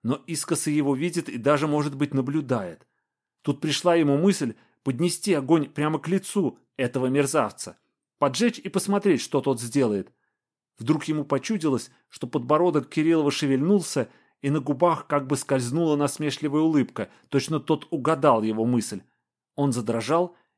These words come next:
и, не помня себя, крепко схватил Кириллова за плечо. Затем произошло нечто безобразное и быстрое.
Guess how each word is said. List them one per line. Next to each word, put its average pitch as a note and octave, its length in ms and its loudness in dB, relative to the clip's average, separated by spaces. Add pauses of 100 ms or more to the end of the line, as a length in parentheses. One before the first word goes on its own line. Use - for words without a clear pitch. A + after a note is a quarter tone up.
(120)
и, C#3 80 -2
не C#3 120 2
помня E3 320 2
себя, D#3+ 380 0 (300)
крепко D#3+ 420 0
схватил D3+ 380 0
Кириллова B2+ 440 0
за B2 120 -2
плечо. C3 500 -4 (560)
Затем F3+ 400 2
произошло D3+ 440 2
нечто E3 340 0
безобразное D3 680 0
и D#3 140 -8
быстрое. B2+ 600 -6